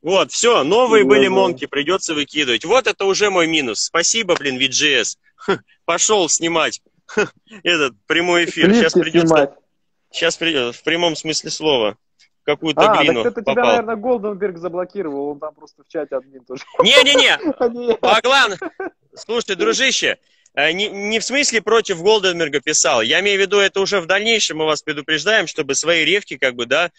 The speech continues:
Speaker 1: вот это вот все, свои какие-то ссылки не кидали, э, именно на Ютубе уже в комментариях, потому что стоят у нас блокировки, вы не сможете, как бы, туда зайти, ничего нам написать. Вот, вы поэтому просто имейте это в виду, как бы, без обид.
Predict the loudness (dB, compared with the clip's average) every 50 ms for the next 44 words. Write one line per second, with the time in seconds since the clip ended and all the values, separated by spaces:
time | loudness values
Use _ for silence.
0 | _ _ _ _ -4 -2 -2 -2 -2 -2 -6 -6 -6 -4 -4 -4 -6 -6 -6 -6
1 | -4 -4 -4 -6 -4 -4 -6 -6 -6 -6 -6 -4 -4 -4 -4 -6 -8 -6 -6 -6
2 | -4 -4 -2 0 0 0 0 0 -2 -2 -6 _ _ _ _ _ _ -2 0 2
3 | 2 2 2 0 0 -2 -2 -2 -2 -2 -2 0 0 0 0 -2 -2 -4 -2 0
4 | -2 -2 -2 -2 -6 -6 -4 -4 -4 -4 -2 -2 -2 -2 -2 -4 -6 -6 -4 -4
5 | -4 -4 -6 -8 -10 -8 -4 -2 -2 0 -2 -2 -6 -6 -6 -6 -6 -6 -8 -12
6 | -8 -6 -2 -2 -2 -2 -4 -6 -12 -12 -8 -8 -8 -6 -6 -8 -8 -6 -6 -8
7 | -8 -8 -14 -12 -10 -8 -8 -8 -10 -12 -10 -8 -6 -6 -4 -4 -4 -6 -4 -6
8 | -4 -4 -4 -4 -4 -4 -4 -4 -4 -4 -6 -4 -6 -8 -8 -8 -12 -8 -6 -8
9 | -8 -8 -6 -4 -2 -2 -2 -4 -8 -12 -6 -2 -2 -2 -2 -2 -4 -4 -4 -4
10 | -4 -6 _ -20 _ _ _ -4 -4 -4 -2 -4 -4 -2 0 -2 -2 -2 -4 -6
11 | -4 -4 -4 -2 -2 -4 -2 -4 -4 -2 -2 -2 -2 -2 -4 -4 -2 -4 -2 0
12 | -2 -2 -2 -2 -4 -6